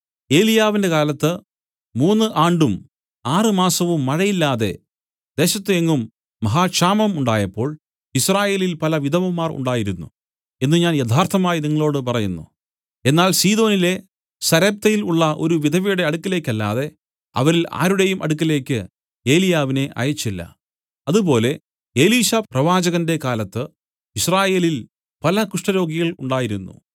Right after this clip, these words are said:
സിറിയക്കാരനായ നയമാൻ അല്ലാതെ വേറെ ആരും ശുദ്ധമായില്ല എന്നും അവൻ പറഞ്ഞു. പള്ളിയിലുള്ളവർ ഇത് കേട്ടിട്ട് എല്ലാവരും കോപിച്ച് എഴുന്നേറ്റ്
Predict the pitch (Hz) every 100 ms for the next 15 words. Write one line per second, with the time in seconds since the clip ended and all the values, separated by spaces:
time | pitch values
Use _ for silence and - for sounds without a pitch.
0 | _ _ _ - 170 202 220 208 196 190
1 | 165 156 170 185 117 131 190 202 202 135
2 | 127 120 127 175 _ _ _ - 123 190
3 | 214 160 143 139 117 - 139 - 185 170
4 | 143 135 135 127 123 131 127 104 _ _
5 | - 107 110 101 82 73 60 - _ _
6 | _ _ _ 135 196 226 190 131 135 143
7 | 135 _ _ _ 160 208 185 156 113 98
8 | - _ _ _ _ - 110 175 196 202
9 | 190 - 175 196 - 190 135 175 196 139
10 | 98